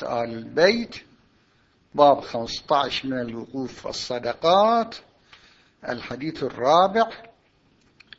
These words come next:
صفحة مائتين واثناعش. وكما قلنا في جانب الذكور أن هذه رواية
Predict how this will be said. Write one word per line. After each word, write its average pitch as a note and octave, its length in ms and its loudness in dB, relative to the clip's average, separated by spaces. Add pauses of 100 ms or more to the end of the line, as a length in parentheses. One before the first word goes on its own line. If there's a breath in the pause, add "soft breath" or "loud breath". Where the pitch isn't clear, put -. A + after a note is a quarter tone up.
(760)
صفحة - 580 -6
مائتين C#3 720 -6 (1080)
واثناعش. A#2 840 -8 (4000 soft breath)
وكما E3+ 580 8
قلنا D#3+ 520 4
في C3+ 260 -6
جانب C3+ 600 4
الذكور B2 720 -4
أن A2+ 160 -4
هذه A2 260 -2
رواية A2+ 500 0